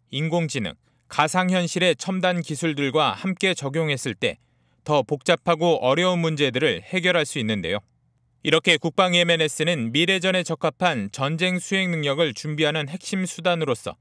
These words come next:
국방 운영 전반에 효과적으로 적용할 수 있어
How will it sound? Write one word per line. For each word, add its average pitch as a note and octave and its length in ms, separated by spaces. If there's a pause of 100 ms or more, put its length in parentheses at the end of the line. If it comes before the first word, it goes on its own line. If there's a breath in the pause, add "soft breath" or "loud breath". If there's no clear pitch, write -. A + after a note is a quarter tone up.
(380)
국방 F3+ 400
운영 F3+ 200
전반에 D#3+ 560
효과적으로 F3 600
적용할 C#3+ 480
수 C#3 140
있어 G2 300